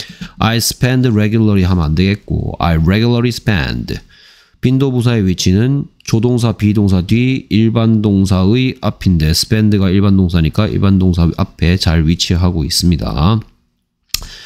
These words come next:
예, 그다음에 아까 전에 숨-, 설명했던 거, 뭐, 뭐뭐 하는데 뭔가를 쓰다, 소비하다, 보내다라는 수거가 뭐라 했다? 뭐뭐 하는데 뭔가를 쓰다, 소비하다라는 수거는 spend a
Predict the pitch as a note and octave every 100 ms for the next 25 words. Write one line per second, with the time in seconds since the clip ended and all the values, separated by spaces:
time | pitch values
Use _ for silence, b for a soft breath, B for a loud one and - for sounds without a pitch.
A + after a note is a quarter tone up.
0 | B B B B - C#3 A2+ F2+ B2+ C#3+
1 | A#2 - C#3+ C#3+ B2 - C3+ C3 B2+ B2+
2 | G2+ - A2 F2 D#2+ D#2+ A#2 C#3+ - D2
3 | D2 G2+ C3 C#3 C3 C3 C3 B2+ B2 B2
4 | B2 G#2 B2+ C3+ B2 A2+ B2 C3+ C3 -
5 | C#3+ C3 B2+ F#2+ F2 B2 B2 C3 B2+ A#2
6 | G#2 G2+ G#2 A2 G#2 G2 F2+ E2+ B2+ B2
7 | A#2 E2 E2 F2+ F#2+ - B2 C3 B2 F2
8 | F2 F#2 G2 G2 A2 G2+ F2+ F2+ E2+ E2+
9 | - A#2+ A2+ G2+ G2+ G2+ F#2+ F#2+ E2+ E2+
10 | A2+ B2+ A#2+ - A2 F#2+ A2+ B2+ B B
11 | B B - - - C3 C3 C3 C3+ C#3
12 | - A#2 B2+ C3 C#3 C3+